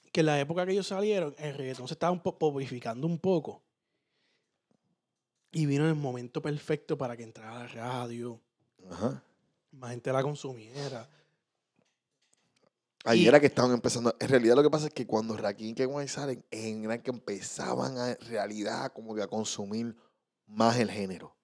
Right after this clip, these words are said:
Speaker 2: Más el gen-, bueno, yo estaba acá afuera, Y acá, papi, aquí hacían u-, una, una guagua y todo para repartir los discos. Aquí son, empezaba a sonar tanto en la radio.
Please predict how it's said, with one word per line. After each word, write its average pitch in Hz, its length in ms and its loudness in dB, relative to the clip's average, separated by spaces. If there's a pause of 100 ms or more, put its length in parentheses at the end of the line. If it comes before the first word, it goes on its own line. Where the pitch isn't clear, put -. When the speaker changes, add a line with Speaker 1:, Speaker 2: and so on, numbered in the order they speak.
(1200)
Speaker 2:
Más 139 320 4
el 143 160 0
gen-, 147 240 2
bueno, 120 420 6
yo 120 80 0
estaba 170 300 12
acá 139 160 10
afuera, 180 600 6 (440)
Y 117 140 6
acá, 120 340 6
papi, 113 440 4
aquí 139 200 8
hacían 120 280 2
u-, 143 220 -2
una, 123 380 0
una 127 200 4
guagua 107 760 10 (480)
y 123 160 2
todo 107 160 6
para 123 160 8
repartir 113 420 2
los 110 240 8
discos. 104 720 4
Aquí 101 180 0
son, 123 200 -2
empezaba 123 340 0
a 127 60 2
sonar 123 220 -2
tanto 123 260 0
en 123 80 2
la 117 120 6
radio. 107 600 4